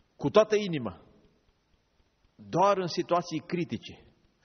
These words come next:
Și el, în îndurarea sa, îi izbăvea, evident, dacă se pocăiau.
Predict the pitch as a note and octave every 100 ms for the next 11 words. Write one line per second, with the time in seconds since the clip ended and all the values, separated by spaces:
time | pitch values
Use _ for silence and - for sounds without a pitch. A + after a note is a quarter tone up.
0 | - D3 A3+ A3+ D#3+ C#3 F#3+ F#3 E3 G#3+
1 | A3 - G3 G3 F3 A3+ F3 B2+ D3 E3+
2 | C3 B2 A#2+ - C3 C#3+ E3 C#3